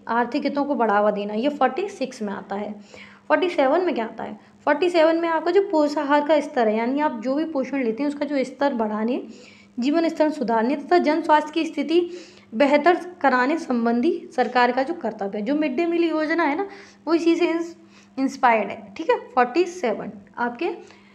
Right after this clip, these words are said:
न-, राज्य के नीति निर्देशक तत्व। फ़ोर्टी एट में क्या है, कृषि एवं पशुपालन, इस पे भी स्टार बना लीजिए, फ़ोर्टी सेवन पर भी स्टार बना लीजिए।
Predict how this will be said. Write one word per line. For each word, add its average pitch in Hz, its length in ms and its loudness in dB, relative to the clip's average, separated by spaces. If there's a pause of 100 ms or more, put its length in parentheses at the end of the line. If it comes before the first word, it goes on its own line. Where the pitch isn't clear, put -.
(220)
न-, 240 720 -6
राज्य 233 300 0
के 320 220 -8
नीति 269 280 -6
निर्देशक 254 480 -4 (140)
तत्व। 208 360 -4 (640)
फ़ोर्टी 285 300 2
एट 311 200 0
में 330 120 -2
क्या 311 100 0
है, 339 220 0 (480)
कृषि 311 300 6
एवं 330 220 2
पशुपालन, 214 540 -2
इस 233 100 -2
पे 285 120 -4
भी 302 100 -2
स्टार 277 280 2
बना 285 200 4
लीजिए, 302 260 0
फ़ोर्टी 262 300 -2
सेवन 240 300 -2
पर 247 180 0
भी 262 120 -2
स्टार 233 300 0
बना 214 300 0
लीजिए। 208 720 -2